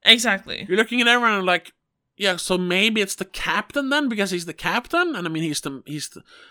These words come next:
Speaker 2: I guess he's the most, you know, quote unquote
Speaker 1: Manly man. <laughs>
Speaker 2: alpha. Yeah,
Speaker 1: Yeah.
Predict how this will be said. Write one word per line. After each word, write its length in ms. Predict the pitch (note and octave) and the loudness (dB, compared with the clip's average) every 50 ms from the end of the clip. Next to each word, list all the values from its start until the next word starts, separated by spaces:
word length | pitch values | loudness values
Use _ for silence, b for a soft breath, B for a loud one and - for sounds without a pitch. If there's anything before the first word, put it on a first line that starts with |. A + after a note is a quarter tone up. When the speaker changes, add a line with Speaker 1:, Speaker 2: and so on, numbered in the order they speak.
| b b | b b
Speaker 2:
I 80 | - | -4
guess 180 | D3 F3 F3+ - | -2 -2 -2 0
he's 160 | F3 E3 - | -2 -2 -2
the 60 | - | -2
most, 360 | D#3+ E3 D#3+ D#3+ D#3 D3 - - | 0 2 2 2 2 0 -2 -4
you 60 | C#3+ | -4
know, 260 | B2+ A#2+ A2 G2 G#2+ _ _ _ _ _ _ _ _ _ _ _ _ _ _ _ _ _ _ _ _ - | -4 -6 -6 -8 -12 _ _ _ _ _ _ _ _ _ _ _ _ _ _ _ _ _ _ _ _ -10
quote 200 | - - F3+ F3 | -4 0 0 0
unquote 160 | E3 - F3 | 2 6 8
Speaker 1:
Manly 400 | A#3 C4 B3+ A3+ G#3 G3 G3 F#3 | 10 10 10 10 8 6 2 2
man. 380 | F3+ F#3 F3+ F3 F3 F3 F3+ - | 4 6 6 6 8 8 6 6
<laughs> 0 | |
Speaker 2:
alpha. 880 | C3+ C#3+ D#3+ F#3 G3+ G#3 - F4 - A3+ A3 A3+ A3+ A#3 A#3+ B3 A#3 G3+ | 6 6 6 6 6 6 4 2 6 8 8 10 10 10 8 8 4 4
Yeah, 260 | G3 F#3 E3 C3 - | 4 4 6 6 8
Speaker 1:
Yeah. 200 | C#4+ C4 A#3 A3+ | 10 10 12 12